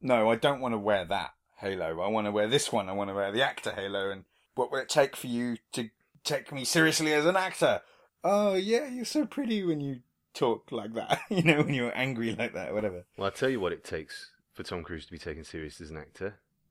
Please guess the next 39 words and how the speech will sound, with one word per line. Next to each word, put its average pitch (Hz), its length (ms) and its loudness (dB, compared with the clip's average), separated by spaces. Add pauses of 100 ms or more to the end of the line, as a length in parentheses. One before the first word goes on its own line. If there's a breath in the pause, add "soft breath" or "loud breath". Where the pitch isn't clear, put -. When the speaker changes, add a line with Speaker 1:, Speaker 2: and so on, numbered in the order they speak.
(140)
Speaker 2:
It - 40 -18
takes 98 160 -4
Born 101 220 0
on 98 120 -2
the 95 60 -8
Fourth 95 220 -6
of 95 60 -20
July, 101 260 -2
the 80 100 -6
next 92 180 -8
film 92 200 -6
on 90 40 -10
the 92 60 -8
list, 95 380 -6
'cause 85 120 -18
he 85 40 -14
got 82 160 -10
a - 40 -14
bloody 107 260 -4
Oscar - 240 -6
nomination, 76 480 -12
didn't 85 180 -16
he? 69 120 -16 (540)
Speaker 1:
Yeah, 151 200 4 (220)
Oscar-winning 151 600 6
actor 143 320 -2
Tom 135 260 0
Cruise, 110 640 -4
Speaker 2:
Os-, 98 100 -4
Speaker 1:
he's 110 140 -2
a 104 40 -6
joke. 101 360 0 (260)
Speaker 2:
Oscar 104 220 -2
Speaker 1:
Right. 95 80 -6
Speaker 2:
nominated, 80 600 -6 (240)
Speaker 1:
Oh. 98 120 0
Speaker 2:
not 80 80 -4
Oscar - 200 -16
winning. - 280 -20